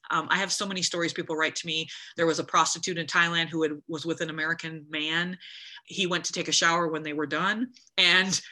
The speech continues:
she stole his Bible and his cash. She went home and they were looking up the movie Fifty Shades of Grey.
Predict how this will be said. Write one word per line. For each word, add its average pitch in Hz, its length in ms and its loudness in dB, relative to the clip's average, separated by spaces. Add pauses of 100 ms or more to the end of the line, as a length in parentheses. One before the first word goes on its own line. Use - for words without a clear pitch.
(240)
she 170 340 2
stole 190 340 2
his 185 100 -2
Bible 170 300 2
and 160 80 -2
his 160 120 -4
cash. 143 480 2 (240)
She - 160 2
went 170 220 4
home 175 200 0
and 160 80 -2
they 156 80 -2
were 156 140 2
looking 185 200 2
up 185 120 -2
the 175 80 -4
movie 170 520 -2
Fifty 180 280 -2
Shades 160 340 2
of 151 280 -2 (420)
Grey. - 240 0